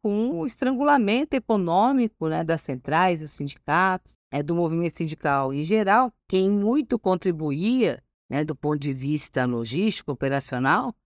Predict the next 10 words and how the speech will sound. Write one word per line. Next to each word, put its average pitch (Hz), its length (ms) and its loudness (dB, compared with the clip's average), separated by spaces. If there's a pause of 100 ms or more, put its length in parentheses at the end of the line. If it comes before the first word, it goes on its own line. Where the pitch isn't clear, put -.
(160)
das 147 220 0
grandes 151 420 0
mobilizações 208 920 0
do 208 180 0
conjunto 233 840 0
das 165 200 2
organizações 151 840 0
da 143 100 0
esquerda, 123 600 -6
né? 156 280 -2